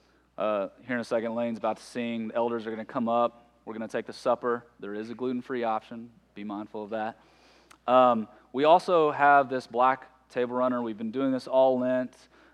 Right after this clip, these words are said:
Uh, feel free, if you want to, to come write your sin down on that thing. Uh, if you've been reflecting on what influences you,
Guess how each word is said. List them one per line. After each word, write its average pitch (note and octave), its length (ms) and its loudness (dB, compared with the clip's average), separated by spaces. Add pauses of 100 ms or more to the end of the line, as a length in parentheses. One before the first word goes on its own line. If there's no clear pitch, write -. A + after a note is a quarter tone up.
Uh, A2 200 -2
feel F#3+ 280 -2
free, F3+ 440 -2
if D3+ 140 -10
you D#3+ 120 -6
want D3+ 240 0
to, E3+ 160 -6
to D3 80 -6
come E3 480 0 (400)
write B2 360 4
your D#3 140 0
sin D3+ 320 -2
down C#3 200 2
on B2 140 0
that G2+ 220 -10
thing. F#2+ 280 -12 (520)
Uh, B2 200 2
if E3 140 2
you've F#3 160 -4
been F3+ 140 0
reflecting E3 600 2
on C3+ 220 2
what D3+ 160 4
influences C#3 680 -4
you, B2 200 -6